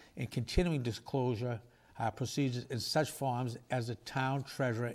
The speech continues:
and bond counsel seem sufficient, or if such p-, procedures are currently in place, to review and update said procedures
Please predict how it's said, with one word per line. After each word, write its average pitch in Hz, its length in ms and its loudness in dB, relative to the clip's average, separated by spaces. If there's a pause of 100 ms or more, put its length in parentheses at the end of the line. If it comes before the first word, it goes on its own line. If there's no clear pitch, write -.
(140)
and 104 200 -6
bond 123 300 -2
counsel 123 340 -2
seem 117 320 -6
sufficient, 110 640 -6 (460)
or 139 200 6
if 120 80 0
such - 300 -2
p-, 156 100 -2 (140)
procedures 120 760 0
are 123 180 0
currently 156 440 -2
in 143 80 0
place, 117 380 -2 (240)
to 123 100 -4
review 127 580 4
and 131 160 -2 (100)
update 135 420 2
said 113 240 -4
procedures 95 600 -8